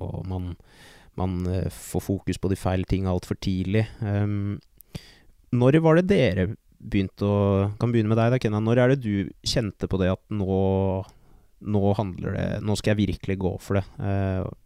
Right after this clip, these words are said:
nå, nå er det ikke lek lenger, nå, nå skal jeg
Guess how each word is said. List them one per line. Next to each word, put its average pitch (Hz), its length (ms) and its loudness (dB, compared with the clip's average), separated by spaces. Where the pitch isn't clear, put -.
nå, 95 160 0
nå 98 160 0
er 87 80 2
det 87 80 -2
ikke 95 160 -2
lek 87 240 -4
lenger, 95 320 -2
nå, 98 180 -4
nå 98 140 -4
skal - 180 -4
jeg 87 320 -4